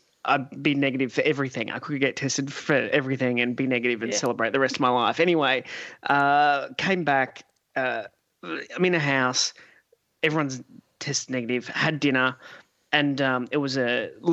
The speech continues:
Speaker 1: this is last night, I've arrived on the peninsula. It was a, uh, seafood,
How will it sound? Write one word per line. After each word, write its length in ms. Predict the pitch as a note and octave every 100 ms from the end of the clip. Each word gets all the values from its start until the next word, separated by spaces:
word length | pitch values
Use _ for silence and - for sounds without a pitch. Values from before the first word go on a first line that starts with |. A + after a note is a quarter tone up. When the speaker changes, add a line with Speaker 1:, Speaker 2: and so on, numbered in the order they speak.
| D#3+
Speaker 1:
this 160 | D#3+ C#3+
is 80 | C#3
last 320 | C3 B2 -
night, 300 | A#2 G#2+ G#2
I've 160 | A#2+
arrived 340 | C3 B2+ B2+ B2+
on 100 | A#2
the 40 |
peninsula. 580 | A2 - A2 - A2+ G#2+ - - -
It 80 | -
was 240 | D3 C#3+ C#3
a, 340 | B2 A2+ A2+
uh, 300 | - B2 A#2 -
seafood, 580 | - D#3+ C#3+ C#3+ C3